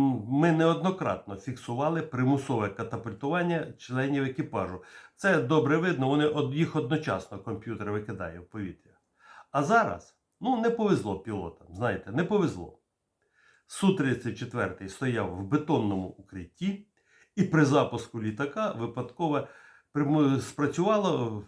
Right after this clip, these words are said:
примусове катапультування. Пілотів розмазало об, е, стелю цього укриття, бетонну стелю. Ну що тут з цього приводу сказати? Не будуть більше ці убивці літати і вбивати людей в Україні.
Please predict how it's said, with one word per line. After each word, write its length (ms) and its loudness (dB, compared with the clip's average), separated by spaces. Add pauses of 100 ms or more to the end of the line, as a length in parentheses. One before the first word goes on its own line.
(140)
примусове 560 -2
катапультування. 920 -8 (1120)
Пілотів 480 2
розмазало 760 2
об, 220 2
е, 380 2 (500)
стелю 460 -4
цього 300 -4
укриття, 420 -6
бетонну 480 -4
стелю. 340 -18 (460)
Ну 100 0
що 180 2
тут 260 -6
з 80 -20
цього 160 -2
приводу 380 0
сказати? 520 -4 (240)
Не 160 8
будуть 420 4
більше 440 0
ці 180 -4
убивці 540 0
літати 640 -4
і 80 -6
вбивати 520 0
людей 280 -4
в 80 -4
Україні. 500 -10